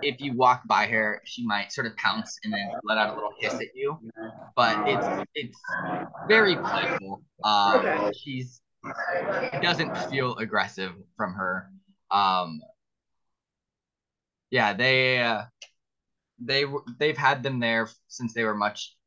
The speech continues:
Speaker 1: like, very young. So they've been used to the keepers around them and their enclosures for a while, and they're very relaxed around the keepers.
Speaker 2: Oh, good, good.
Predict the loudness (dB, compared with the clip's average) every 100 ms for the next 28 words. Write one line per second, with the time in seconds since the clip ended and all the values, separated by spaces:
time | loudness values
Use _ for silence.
0 | -6 -4 -4 0 0 0 0 -4 -6 -12
1 | _ _ _ _ -20 -6 0 2 2 -2
2 | -4 -6 -12 _ _ _ _ _ -14 -6
3 | -2 -2 0 0 0 -4 -8 -10 -8 -8
4 | -8 -6 -2 -2 -2 -4 -6 -8 -8 -8
5 | -8 -10 -10 -14 -16 -10 -8 -4 -4 -4
6 | -6 -12 -12 -12 -12 -16 _ -8 -6 -4
7 | -2 -4 -4 -4 -4 -4 -14 -16 -18 _
8 | -12 -10 -12 -16 -20 -20 -20 -20 -20 -20
9 | _ _ _ -6 -2 -2 -2 -6 _ -8
10 | -4 -4